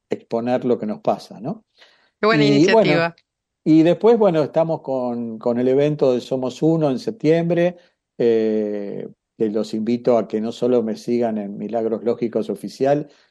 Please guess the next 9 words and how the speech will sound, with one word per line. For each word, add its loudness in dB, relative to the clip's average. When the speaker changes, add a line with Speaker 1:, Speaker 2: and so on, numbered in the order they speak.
Speaker 1:
sino -4
que 0
me -4
sigan -2
también -4
en -4
Experiencia -2
Somos -6
Uno, 0